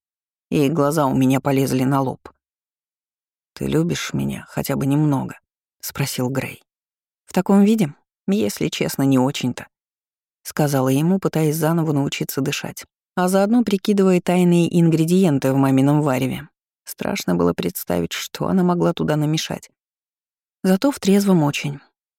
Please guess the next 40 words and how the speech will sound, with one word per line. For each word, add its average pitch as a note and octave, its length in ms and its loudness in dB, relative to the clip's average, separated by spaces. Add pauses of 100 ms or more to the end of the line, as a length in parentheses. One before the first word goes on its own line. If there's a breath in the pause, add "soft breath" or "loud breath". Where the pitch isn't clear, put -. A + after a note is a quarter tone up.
(160)
Но F#3 140 4
мне G3+ 120 8
не G#3+ 120 6
нравится, G3 420 2
когда C#3+ 300 0
ты D3 80 -4
начинаешь E3 480 0
на C#3+ 40 0
меня C#3 260 4
давить". D3 420 -4 (560)
"Я C#3 260 2
больше C3+ 400 0
никогда C#3 440 0
не C3+ 120 2
буду C3 220 0
на C3+ 120 2
тебя C3 220 -4
давить", C3+ 420 -6 (840)
пообещал D3 500 0
мне C#3 220 2
Грей, C3+ 380 -4 (180)
после D3 240 -2
чего D3+ 220 0
прижал D3 360 0
меня C#3 280 0
к - 40 -10
своей C3+ 280 0
груди C#3 400 0
и - 20 2
сдавил C#3+ 380 -2
сильно-сильно. - 800 -6 (840)
Так G3 180 -4
что - 180 -2
я D3 160 2
даже C#3+ 220 0
закашляла. - 640 -4 (960)
"Я F2 240 -2
люблю B2+ 280 0
тебя, C3 260 -4
Лоури. B2+ 380 -10